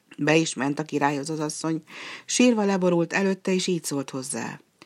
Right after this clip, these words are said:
„Özvegyasszony vagyok, és volt két fiam, de összevesztek a mezőn, és az egyik megölte a másikat,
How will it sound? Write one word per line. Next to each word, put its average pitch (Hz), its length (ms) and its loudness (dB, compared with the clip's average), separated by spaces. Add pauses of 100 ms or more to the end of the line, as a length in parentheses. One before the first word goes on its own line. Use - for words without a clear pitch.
(420)
„Özvegyasszony 156 760 4
vagyok, 165 320 4
és 165 160 0
volt 190 280 2
két 180 300 -2
fiam, 147 480 0 (480)
de 143 200 4
összevesztek 170 640 0
a 165 60 2
mezőn, 151 440 2
és 151 120 -2
az 151 100 -4
egyik 151 280 0
megölte 160 420 0
a 156 60 0
másikat, 151 640 -2